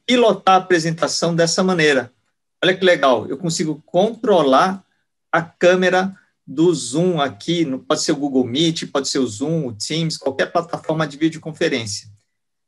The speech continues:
E, aproveitando, eu sou origamista por paixão, educador maker por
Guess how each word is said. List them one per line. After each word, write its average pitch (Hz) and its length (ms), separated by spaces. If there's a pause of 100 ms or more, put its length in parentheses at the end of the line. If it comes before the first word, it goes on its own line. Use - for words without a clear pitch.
(120)
E, 277 300
aproveitando, 196 720
eu 196 160
sou 196 320
origamista 185 680
por 196 180
paixão, 196 600
educador 165 680
maker 160 880
por 165 260